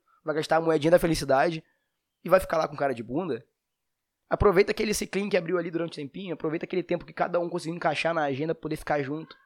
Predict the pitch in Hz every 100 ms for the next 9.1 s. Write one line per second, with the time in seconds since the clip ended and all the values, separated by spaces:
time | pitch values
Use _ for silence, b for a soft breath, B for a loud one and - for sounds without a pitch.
0 | _ _ - 156 143 147 151 139 147 143
1 | 123 151 156 - _ _ _ _ _ -
2 | 117 135 151 - _ _ _ - 139 139
3 | 175 160 170 160 - 135 127 - _ _
4 | _ _ _ _ - 151 170 - 156 -
5 | 208 - - - 170 190 185 - 165 160
6 | - 160 - 147 156 160 139 - 165 170
7 | - 135 160 127 - _ _ - 135 -
8 | 143 156 147 147 156 156 156 165 165 151
9 | -